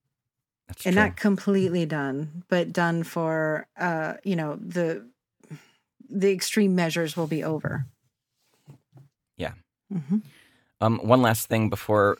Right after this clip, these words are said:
Speaker 1: m-, memos, this might help some people. It's a, a, a little article in the Harvard Business News.
Speaker 2: Uh-huh.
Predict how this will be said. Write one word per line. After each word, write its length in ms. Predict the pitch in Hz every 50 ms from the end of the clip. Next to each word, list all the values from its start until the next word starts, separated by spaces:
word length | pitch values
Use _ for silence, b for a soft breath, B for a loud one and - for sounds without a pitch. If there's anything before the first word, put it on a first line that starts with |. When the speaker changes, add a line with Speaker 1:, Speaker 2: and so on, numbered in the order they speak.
| - -
Speaker 1:
m-, 160 | - 80 - _ -
memos, 420 | - 107 107 98 104 107 107 104 98
this 180 | 98 - -
might 200 | 101 101 98 95 - - _ _ _
help 340 | - 101 - 107 95 _ -
some 180 | - - 98 92
people. 400 | - 98 - 98 95 95 92 -
It's 160 | - - -
a, 340 | - 101 - - - 85 - -
a, 40 | 101
a 20 |
little 240 | 98 98 113 117 110
article 400 | 101 98 95 - - 107 98 -
in 360 | - 95 98 95 95 92 - - -
the 260 | 98 92 92 82 - -
Harvard 400 | - 104 95 87 98 - - -
Business 360 | 101 92 - 92 95 - -
News. 480 | 107 98 92 92 92 92 87 - - -
Speaker 2:
Uh-huh. 340 | 165 160 160 160 127 101